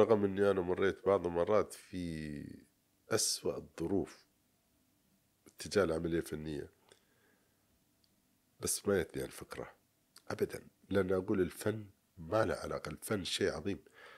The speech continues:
الفن ذا قيمة عالية، من يعملون في هذا المجال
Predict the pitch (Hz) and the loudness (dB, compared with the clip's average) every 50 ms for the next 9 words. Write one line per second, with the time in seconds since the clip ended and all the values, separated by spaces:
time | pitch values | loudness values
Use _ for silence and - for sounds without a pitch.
0 | - - _ _ _ _ - 87 80 71 - - - 117 113 113 104 87 87 - | -20 -20 _ _ _ _ -10 -10 -10 -10 -8 -2 0 0 0 0 -2 -8 -6 -4
1 | 98 90 80 - - - 110 110 107 95 85 90 87 82 78 71 76 87 95 90 | -2 -2 -2 -2 0 2 6 6 6 6 6 6 6 6 6 6 6 8 8 6
2 | 80 80 73 64 - - _ _ _ _ _ - - - - - - - _ - | 6 4 0 -4 -4 -6 _ _ _ _ _ -20 -20 -20 -20 -20 -20 -20 _ 0
3 | - 98 92 92 87 82 87 87 92 104 131 135 110 87 85 - 85 82 87 90 | 4 8 10 10 10 8 8 4 2 2 4 4 4 4 4 4 4 4 4 4
4 | - 80 76 78 80 - - 95 85 82 | 2 0 -2 -4 -2 2 2 2 2 2